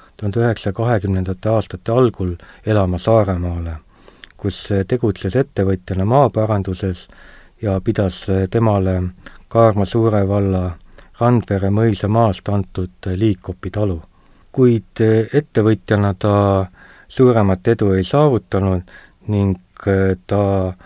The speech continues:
astus, äh, septembris tuhat üheksasada kakskümmend kuus uuesti tegevteenistusse. Algul, äh,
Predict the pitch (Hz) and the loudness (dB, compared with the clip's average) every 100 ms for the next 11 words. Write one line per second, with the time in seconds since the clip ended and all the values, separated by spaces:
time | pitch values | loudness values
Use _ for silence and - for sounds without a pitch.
0 | - - 135 - - 98 90 - 98 92 | -12 -2 -2 -2 -4 -4 -4 -4 -2 0
1 | 98 92 127 127 101 87 98 92 - 117 | -2 -2 0 0 -2 -6 -6 -6 -2 -2
2 | - - 113 - 98 87 - 143 127 95 | -4 -6 -6 -4 -8 -8 -4 0 0 0
3 | - - _ _ _ _ - - 117 104 | -4 -14 _ _ _ _ -20 -6 0 0
4 | 87 - - 92 90 90 87 85 82 - | 0 -6 -8 -4 -2 -2 -4 -6 -8 -6
5 | 104 90 82 98 90 - 85 - - 82 | -2 -2 0 0 -2 -6 -10 -12 -12 -14
6 | - _ - - - _ 127 127 113 - | -14 _ -20 -20 -20 _ 0 2 2 -2
7 | 101 98 98 95 92 | -2 0 0 0 -2